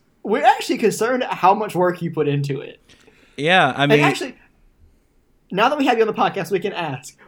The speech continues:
Speaker 1: what was your methodology? How did you choose what clips went into the song?
Speaker 2: Um, I mean, I kinda had the idea of what I wanted to do for a while,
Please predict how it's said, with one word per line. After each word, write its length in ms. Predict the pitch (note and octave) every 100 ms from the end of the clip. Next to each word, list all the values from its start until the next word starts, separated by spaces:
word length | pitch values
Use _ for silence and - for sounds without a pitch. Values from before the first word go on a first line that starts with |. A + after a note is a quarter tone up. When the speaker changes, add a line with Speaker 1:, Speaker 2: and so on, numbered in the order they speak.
| -
Speaker 1:
what 220 | G3 D4+
was 140 | C#4
your 80 | B3
methodology? 760 | A3+ G#3+ F#3 E3 D#3+ C#3 C3 -
How 220 | - F3+
did 160 | C4+ G#3
you 120 | A#3
choose 340 | - B3 G#3+
what 220 | E3+ F3 F3
clips 360 | - F3 D3+
went 200 | E3 E3+
into 140 | E3 D3+
the 100 | C#3
song? 440 | D#3+ D3 - B3+ _ _ _ - _ -
Speaker 2:
Um, 680 | D3+ D3+ D3+ D3+ D3+ D3+ D3 _ -
I 60 |
mean, 280 | D3 D3+ C#3 -
I 120 | D#3+
kinda 260 | F3 G#3 F#3
had 200 | F#3 D3+
the 100 | D3+
idea 240 | C#3 D3+
of 120 | D3
what 140 | C#3+ C#3+
I 60 |
wanted 380 | C3 B2+ C#3+ D3+
to 80 | D3
do 220 | C#3 D#3
for 420 | D3+ - C3 B2
a 140 | - B2+
while, 560 | A#2+ B2 B2+ D3 D#3+